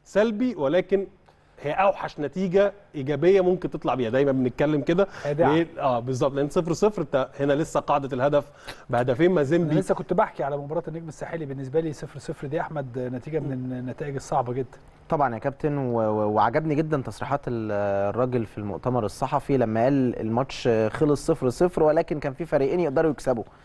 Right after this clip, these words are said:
Speaker 3: مش إحنا بس. إحنا، آه، كونا فرص، بس كان في فريقين يقدروا يكسبوا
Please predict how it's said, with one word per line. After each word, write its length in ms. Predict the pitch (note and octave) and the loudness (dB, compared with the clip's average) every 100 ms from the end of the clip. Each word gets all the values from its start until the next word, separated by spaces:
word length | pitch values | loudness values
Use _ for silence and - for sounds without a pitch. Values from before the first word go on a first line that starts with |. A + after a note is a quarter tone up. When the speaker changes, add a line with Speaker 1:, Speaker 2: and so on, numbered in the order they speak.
| - - | -20 -12
Speaker 3:
مش 120 | A#2+ E3+ | -2 -2
إحنا 200 | E3+ C3+ | 2 2
بس. 220 | D3 - | 2 -2
إحنا، 180 | A#2+ B2+ | 0 4
آه، 300 | F3 C3+ - _ | 4 2 -4 _
كونا 400 | A#2+ A#2 C#3 D3 | -6 -2 -2 -2
فرص، 420 | A#2+ C#3+ E3 - - _ _ _ C3+ | -2 0 0 -2 -20 _ _ _ -8
بس 160 | - | -4
كان 140 | D3 C#3+ | -4 -2
في 120 | A3 | 0
فريقين 340 | F#3+ F3 G#3 | 2 4 4
يقدروا 320 | E3+ C#3 D3+ | 2 2 2
يكسبوا 480 | C3 - D3+ F3 G#3 | 0 -2 -2 0 -4